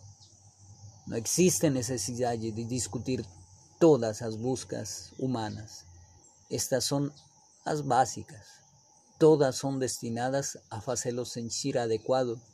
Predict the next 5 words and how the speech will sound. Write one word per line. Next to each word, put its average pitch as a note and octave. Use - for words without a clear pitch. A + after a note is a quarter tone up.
pleno, C3
completo, A#2+
feliz B2+
e C#3+
livre. A2+